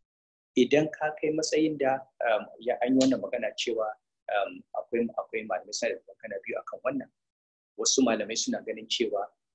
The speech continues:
idan, ah, kai ta man-, kai ta tunawa da zunubinka, dan saboda ka ciko da tsoron Allah ya fi maka amfani. Wasu kuma suna gani ka shagala da soyayyar Ubangiji,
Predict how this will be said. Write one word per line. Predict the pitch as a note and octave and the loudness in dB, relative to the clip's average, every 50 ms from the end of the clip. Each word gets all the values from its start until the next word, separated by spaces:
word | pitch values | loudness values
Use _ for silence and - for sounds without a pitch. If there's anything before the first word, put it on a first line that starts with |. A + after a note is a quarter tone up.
| _ _ _ _ _ _ - | _ _ _ _ _ _ 0
idan, | A#2 A2 A2+ - A#2 A2+ A#2 A#2 - - _ _ _ _ _ _ _ _ _ _ - | 0 0 0 0 -2 -2 -2 -4 -10 -16 _ _ _ _ _ _ _ _ _ _ 0
ah, | A2 G2+ G2 F#2+ F#2+ - - - _ _ _ _ _ _ _ _ _ - - | 2 2 2 0 0 -2 -4 -8 _ _ _ _ _ _ _ _ _ -16 -8
kai | - - A2+ A2 | -4 -2 -4 -2
ta | - - C3+ B2+ | 0 2 2 4
man-, | C#3 C3+ B2 - - - - - | 6 4 4 2 -2 -8 -6 -4
kai | A#2+ A2+ - - | -4 -2 0 0
ta | D3 - | 0 0
tunawa | - - D#3 C#3 A#2 A2 G#2+ A#2+ A#2 - | 2 0 0 0 0 0 0 0 -2 -2
da | A2 | -2
zunubinka, | - - - A2+ A2+ A2 G#2+ - - - - _ _ _ _ _ _ _ _ _ _ _ _ _ _ _ _ - | -4 -4 -6 -6 -6 -8 -8 -10 -14 -18 -20 _ _ _ _ _ _ _ _ _ _ _ _ _ _ _ _ 0
dan | A#2+ A#2 | 0 2
saboda | A#2 - - B2+ A#2+ B2 A#2 A#2 A#2 | 2 2 2 2 2 0 0 0 -2
ka | - - | -6 -8
ciko | - - A#2+ A2+ | -4 -2 0 0
da | G#2 | 0
tsoron | - - - G#2 G#2+ - C3+ | -2 -4 -4 -4 -4 0 0
Allah | C3+ B2+ A#2 A2+ - - _ _ _ _ _ | 0 2 0 -2 -4 -10 _ _ _ _ _
ya | A2 A2 - | -8 -8 -6
fi | A2+ | -6
maka | A2 - - G#2 | -8 -8 -8 -12
amfani. | F#2+ - _ _ _ _ _ _ _ _ _ _ _ _ _ _ _ _ _ _ _ _ _ _ _ - | -14 -16 _ _ _ _ _ _ _ _ _ _ _ _ _ _ _ _ _ _ _ _ _ _ _ 4
Wasu | B2 C3+ - | 4 4 4
kuma | - C#3+ C3+ | 4 2 2
suna | - E3 D3+ B2 | 4 4 2 2
gani | - C3 C3 C3+ C3 C3 - - _ _ _ - | 4 6 6 6 6 6 2 -8 _ _ _ -12
ka | - - | -8 -4
shagala | - - - A#2 - - C#3 C3+ C3+ B2+ - - _ _ _ _ _ _ _ _ _ _ _ - - | -2 0 0 0 2 2 2 2 2 0 -2 -6 _ _ _ _ _ _ _ _ _ _ _ -4 -2
da | G#2 G2 F2+ - - _ _ _ _ _ _ _ _ _ _ _ _ - | -2 -2 -2 -6 -12 _ _ _ _ _ _ _ _ _ _ _ _ -6
soyayyar | - - - B2+ A2+ A2 A#2 C3+ C3+ B2 A#2+ - | -4 0 2 2 2 4 4 4 4 4 4 2
Ubangiji, | G#2+ - A2+ A2+ A2+ A2+ A#2 G#2+ - - - | 0 -2 0 0 0 0 -2 -4 -6 -8 -12